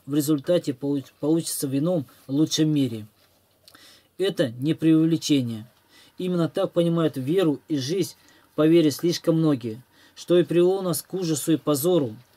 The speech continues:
ныне переживаемому всем христианским миром. С каждым днем на лоне церквей поместных, среди современных псевдохристиан, все большее число их из разряда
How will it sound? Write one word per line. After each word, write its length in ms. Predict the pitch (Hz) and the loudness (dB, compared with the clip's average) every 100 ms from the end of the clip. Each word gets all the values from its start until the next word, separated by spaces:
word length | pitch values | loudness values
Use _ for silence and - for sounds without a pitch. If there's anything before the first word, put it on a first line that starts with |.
| _ - | _ -8
ныне 300 | 151 190 170 | -4 -2 -4
переживаемому 840 | - 156 135 151 160 180 156 127 | 0 0 2 2 4 2 0 -4
всем 300 | 110 - 175 | -6 -4 -2
христианским 640 | 147 143 - 151 143 - 151 | -2 -8 -4 -4 -2 -2 0
миром. 380 | 143 120 110 120 _ _ _ _ - - - | 0 -2 -8 -16 _ _ _ _ -20 -20 -14
С 140 | - | -8
каждым 420 | - 180 170 175 | 0 0 0 -4
днем 240 | 156 190 180 | -4 -4 -2
на 100 | 165 | -2
лоне 260 | 175 175 | 0 -2
церквей 500 | 151 160 143 160 170 | -2 -4 -6 0 0
поместных, 600 | - 143 165 170 - 117 107 - | 0 -2 0 -2 -6 -12 -14 -12
среди 320 | - 147 160 | -6 -4 -4
современных 760 | - 147 151 165 180 151 123 _ _ - | -2 -2 0 0 0 -2 -4 _ _ -14
псевдохристиан, 960 | - 170 156 151 147 135 - 175 165 - _ _ _ - | -4 -2 0 -2 -4 -6 -2 0 -2 -8 _ _ _ -14
все 240 | - 170 | -2 -2
большее 500 | 139 160 190 160 170 | -2 -2 -2 -2 -4
число 460 | - 156 - 180 175 | -4 -6 -4 0 2
их 280 | 131 - - _ _ _ - | 2 -2 -18 _ _ _ -6
из 180 | 139 | 0
разряда 560 | 165 139 151 185 160 | 0 0 0 2 0